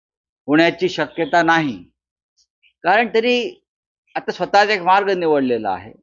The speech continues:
त्यांच्या काही भूमिका आहेत, त्या भूमिकांशी शिवसेनेचा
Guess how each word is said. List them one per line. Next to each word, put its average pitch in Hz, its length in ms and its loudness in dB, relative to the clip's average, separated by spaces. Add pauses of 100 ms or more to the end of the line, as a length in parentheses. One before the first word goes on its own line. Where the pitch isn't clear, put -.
(540)
त्यांच्या 156 280 2
काही 175 180 2
भूमिका 151 440 -4
आहेत, 104 200 -4 (840)
त्या 185 100 4
भूमिकांशी 156 720 -2
शिवसेनेचा 170 880 0